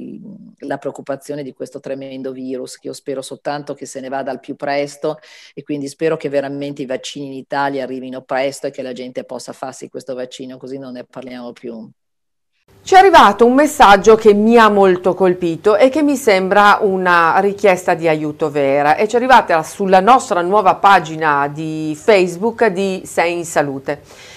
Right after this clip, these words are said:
Speaker 2: "Gentilissima dottoressa, sono la mamma di un bambino con handicap motorio e sono molto spaventata perché né io né mio figlio per il momento abbiamo diritto alla vaccinazione. Non posso mandarlo alla scuola speciale perché ho il terrore che si ammali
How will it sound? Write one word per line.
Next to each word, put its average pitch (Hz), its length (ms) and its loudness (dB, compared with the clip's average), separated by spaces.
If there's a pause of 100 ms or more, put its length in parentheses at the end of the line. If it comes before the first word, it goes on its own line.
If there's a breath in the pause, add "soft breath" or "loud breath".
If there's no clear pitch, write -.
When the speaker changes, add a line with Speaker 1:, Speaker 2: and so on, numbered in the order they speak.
(120)
Speaker 2:
"Gentilissima 285 640 2
dottoressa, 285 640 2
sono 247 460 0
la 220 120 4
mamma 226 440 2
di 190 100 -6
un 196 160 -2
bambino 190 520 0
con 180 180 -2
handicap 165 560 0
motorio 160 640 -4
e - 20 0
sono 196 220 -6
molto 202 240 -4
spaventata 156 600 -4
perché 165 360 -4 (300 loud breath)
né 208 120 4
io 254 240 4
né 165 140 -2
mio 233 160 -2
figlio 233 500 0
per 226 160 2
il 240 80 0
momento 196 480 0
abbiamo 175 300 -4
diritto 170 500 -2
alla 156 300 0
vaccinazione. 151 640 -10 (260 loud breath)
Non 190 240 0
posso 226 260 4
mandarlo 190 460 2
alla 156 160 0
scuola 165 420 0
speciale 175 500 -2
perché 156 220 -6
ho 175 60 0
il 170 100 -2
terrore 165 540 -2
che 151 140 -12
si 220 180 -6
ammali 226 640 -2